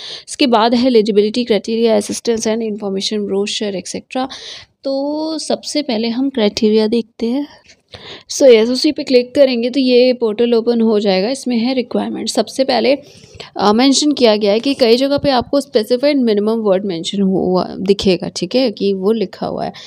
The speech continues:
तो स्पेसिफाइड मिनिमम का मतलब होगा फिफ्टी फ़ाइव परसेंट या फिर फ़ाइव पॉइंट फ़ाइव सीजीपीए या सीपीआई, ठीक है। And अगर कहीं पे पास मार्क्स लिखा है, कुछ और है, तब ठीक है, but अगर कहीं पे लिखा है स्पेसिफाइड मिनिमम, तो उसे आप फिफ्टी फ़ाइव परसेंट समझेंगे।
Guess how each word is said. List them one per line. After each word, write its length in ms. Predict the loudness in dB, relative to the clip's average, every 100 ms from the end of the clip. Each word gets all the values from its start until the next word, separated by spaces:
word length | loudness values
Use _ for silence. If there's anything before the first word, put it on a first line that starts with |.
| -20 _
तो 100 | -8
स्पेसिफाइड 640 | -4 -4 -2 -4 0 0 0
मिनिमम 340 | -4 -4 -4
का 120 | -4 -2
मतलब 380 | -2 0 0
होगा 220 | 2 2 2
फिफ्टी 340 | 0 2 0
फ़ाइव 200 | 2 2
परसेंट 400 | 4 2 2 2
या 140 | 0
फिर 180 | 0 -6
फ़ाइव 280 | -2 0 0 0
पॉइंट 200 | 0 0
फ़ाइव 140 | -2
सीजीपीए 560 | 0 -2 -2 -2 0 0
या 60 |
सीपीआई, 560 | 0 -4 -4 -6 -6 -8
ठीक 240 | -4 2 2
है। 340 | 2 -4 _ _ _ _ _ _ _ _ _ _ -2
And 360 | 2 2 2 0 -6 -14 -6 0
अगर 240 | 4 4
कहीं 280 | 4 2 0
पे 100 | -2
पास 320 | -4 -6 -6
मार्क्स 300 | -6 -6 -6
लिखा 320 | -2 -2 -2 -2
है, 240 | 0 -2
कुछ 220 | -2 -2
और 220 | -2 0
है, 60 | 0
तब 260 | 0 -2 -2
ठीक 260 | -2 -2
है, 120 | -4 -6 -12 -18 0
but 100 | 4
अगर 180 | 4 2
कहीं 260 | 0 0 0
पे 100 | 0
लिखा 160 | 0
है 100 | 0
स्पेसिफाइड 580 | 0 0 -2 -2 -2 0
मिनिमम, 400 | 0 0 0 0
तो 140 | 0 -2
उसे 240 | 0 0
आप 160 | 0 -2
फिफ्टी 320 | -8 -8 -8
फ़ाइव 160 | -8
परसेंट 440 | -6 -8 -4 -6 -4
समझेंगे। 560 | -8 -6 -6 -6 -6